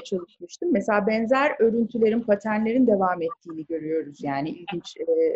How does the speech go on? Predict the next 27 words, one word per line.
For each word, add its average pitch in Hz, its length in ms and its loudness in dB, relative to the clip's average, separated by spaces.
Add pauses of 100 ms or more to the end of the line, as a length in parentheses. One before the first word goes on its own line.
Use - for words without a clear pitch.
(180)
öyle 156 240 0 (140)
şeyler 180 240 4
oluyor 156 380 -2
falan. 240 240 2 (380)
Şimdi 320 160 0
travma 349 380 4
aktarımı 339 400 0
ilginç 285 420 2
bir 208 60 -6
konu. 180 260 -4
Çok 262 260 0
da 254 80 0
çalışılan 240 640 2
bir 190 100 -6
konu. 214 380 -2 (280)
Çok 349 340 -2
da, 370 320 2
e, 247 240 6
şey 262 260 8
de 208 60 6
yapılan 175 460 2
bir - 240 -6
konu. 180 180 0
Ne 247 140 4
diyeyim? 262 220 0
İşte - 260 -4
böyle, 220 380 2